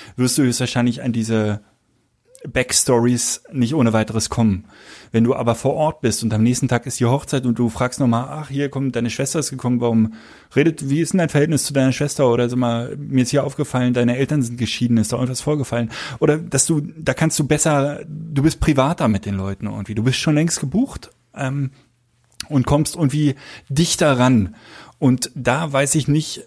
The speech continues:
äh, was ich, äh, meinem, also ich, mir bleibt nur am Hochzeitstag die, die Ohren aufzuspitzen und zu gucken, ob mir irgendwas auffällt. Aber das mache ich sowieso. Also, ähm, und ab und zu habe ich auch tatsächlich so Mini-Geschichten, was meine große Schwäche ist, und das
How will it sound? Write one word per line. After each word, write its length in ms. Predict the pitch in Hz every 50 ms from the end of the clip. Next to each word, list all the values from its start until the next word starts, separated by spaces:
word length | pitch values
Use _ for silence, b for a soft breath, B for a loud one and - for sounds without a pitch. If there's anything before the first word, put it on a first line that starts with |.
| _ -
äh, 200 | 131 131 135 139
was 300 | 131 123 - - - - _
ich, 380 | _ 196 156 - - - - - _ _ _
äh, 80 | - - - -
meinem, 800 | - - 123 117 127 - - 165 - 120 120 120 127 143 151 151
also 200 | 156 - 131 147
ich, 160 | 156 165 131 -
mir 180 | 156 147 190 202 170 127
bleibt 300 | 139 139 143 143 - 147
nur 260 | 147 156 175 175 170
am 180 | 160 135 120
Hochzeitstag 840 | 123 151 143 - - - 156 135 - - - - 127 123 127 131 - -
die, 220 | 127 120 113 113
die 180 | 113 - 123 120
Ohren 260 | - - 131 143 156 147
aufzuspitzen 680 | 127 120 - - 120 - - - 127 123 - - 139 131
und 200 | - 120 117 -
zu 100 | - 113
gucken, 260 | - 135 131 - -
ob 120 | 127 135
mir 120 | 131 123 139
irgendwas 300 | 143 131 113 120 113 127
auffällt. 440 | 135 147 143 - - - 104 101 -
Aber 120 | - 117
das 140 | 113 107 -
mache 220 | 120 127 117 131
ich 100 | 123 113
sowieso. 600 | - 123 120 123 120 117 117 127 120 110 101 - b b b b b b b b b b b b b b b b b b b b b _
Also, 440 | - 113 110 110 107 110 - - - _
ähm, 340 | - 110 107 107 107 98 - b b b b b b b b b b b b _
und 180 | - 135 127
ab 160 | - - 143
und 140 | 165 170 143
zu 260 | - - 170 160 131
habe 160 | 135 156 165 190
ich 140 | 170 170
auch 120 | - 135 110
tatsächlich 440 | - - 127 123 131 127 127 127 123
so 100 | 117 131
Mini-Geschichten, 960 | 131 131 135 151 165 160 151 139 - - 156 - - - 165 160 156 139 135 127
was 200 | 120 117 - -
meine 300 | 147 123 123 139 180 165
große 320 | - 147 147 143 139 131
Schwäche 320 | - - 156 151 156 180
ist, 120 | 165 147 151
und 160 | 143 131 113
das 180 | 127 123 - -